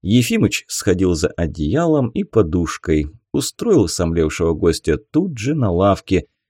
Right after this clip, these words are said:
Сон на свежем воздухе, говорят, для здоровья полезен.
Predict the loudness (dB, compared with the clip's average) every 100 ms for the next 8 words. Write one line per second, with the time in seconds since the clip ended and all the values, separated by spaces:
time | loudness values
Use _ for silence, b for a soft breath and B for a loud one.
0 | _ -12 -2 0 0 -2 -4 -4 -2 0
1 | 0 0 0 0 -2 -2 2 4 2 0
2 | -6 -2 2 2 0 -2 0 2 2 0
3 | -2 -2 0 -2 -6 -10